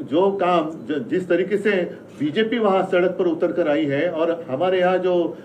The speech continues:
उप मुख्यमंत्री है फडणवीस, वो कहते हैं कि उनका हम इस्तीफा मांग रहे हैं, बंगाल का क्यों नहीं? अरे भाई, आप तो महाराष्ट्र के उप मुख्यमंत्री हैं, गृह मंत्री हैं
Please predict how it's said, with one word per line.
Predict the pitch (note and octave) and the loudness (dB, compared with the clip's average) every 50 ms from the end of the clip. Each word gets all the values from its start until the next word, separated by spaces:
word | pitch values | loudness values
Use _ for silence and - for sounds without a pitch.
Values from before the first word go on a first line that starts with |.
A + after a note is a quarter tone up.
| - - - | -16 -12 -6
उप | C#3 G3+ | -2 -2
मुख्यमंत्री | G3+ G3+ G#3+ G#3+ - G#3+ G#3 G3 F3+ D#3+ D#3+ | 0 0 -2 -2 -2 -2 -2 -2 -2 -2 0
है | C#3 B2 A#2 - | 0 0 0 0
फडणवीस, | D3+ D#3+ F#3 F#3+ F#3+ F#3 E3+ D3+ - - - - - - - - | 0 0 2 2 2 0 0 -2 -2 -6 -16 -18 -18 -20 -12 -2
वो | D3 F3 | 0 0
कहते | F3 F3 E3+ E3 E3 E3 G3 | 0 2 0 -2 0 -2 0
हैं | G3+ G3 | -2 -2
कि | G3 G#3 G3+ F#3+ F#3 F3 E3+ - - - | -2 -2 -2 -2 -2 -2 -4 -8 -8 -4
उनका | D3 D3+ D#3+ - G#3 G3+ | -2 -2 -2 0 0 2
हम | F#3+ G3+ G3+ F3+ | 2 2 0 -2
इस्तीफा | D#3+ - - F#3+ F3 F3+ | -4 -2 -4 -2 -2 -2
मांग | F3+ E3+ D#3+ D#3+ D#3 D#3 | -2 -2 -2 -2 -2 0
रहे | D3 C#3 C#3 | 0 0 0
हैं, | D#3 E3+ - - - - - - - - - | 0 -2 -6 -10 -14 -16 -20 -20 -18 -10 -2
बंगाल | - D3 D#3+ E3+ G3 G3 | -2 -2 0 2 2 2
का | F#3+ G3+ F#3 | 2 2 0
क्यों | F#3+ G3 F3 | 0 0 -2
नहीं? | D#3 D3+ | -2 0
अरे | D#3+ F3 G3 | 0 0 0
भाई, | F#3 D3 F3 G3 G3+ | 0 0 0 0 2
आप | F#3+ F#3 F#3 G#3 | 0 0 0 -2
तो | G3 | -2
महाराष्ट्र | F3 D#3+ D#3 F3 G#3 G3 G3+ G#3+ | -2 0 0 0 0 0 0 -2
के | - A3 G#3+ G#3 G3 F#3 - F3+ E3+ | -2 0 -2 -2 -2 -2 -2 -4 -2
उप | F3 | -2
मुख्यमंत्री | G3+ F#3 F3 F3+ - F3+ D#3+ D#3+ C#3+ D3 D#3 | 0 -2 -2 -2 -2 -4 -4 -4 -4 -2 -4
हैं, | D3 C#3 | -2 0
गृह | D3 E3+ - | 0 0 0
मंत्री | F#3+ F3+ E3+ F3+ D#3+ D3 | 0 -2 -4 -2 -2 -2
हैं | C#3 C#3 C#3 | -2 -2 -6